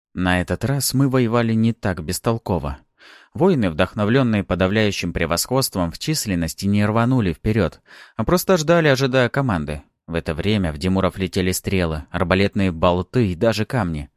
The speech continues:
Надо сказать, что кровавую жатву мы собрать смогли.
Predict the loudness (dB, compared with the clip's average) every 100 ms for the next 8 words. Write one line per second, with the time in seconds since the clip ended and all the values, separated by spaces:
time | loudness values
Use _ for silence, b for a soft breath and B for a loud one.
0 | B B B B 0 2 2 0 0 0
1 | 0 -4 -2 2 2 4 2 2 0 0
2 | 0 2 2 0 0 0 0 -2 -2 -2
3 | -4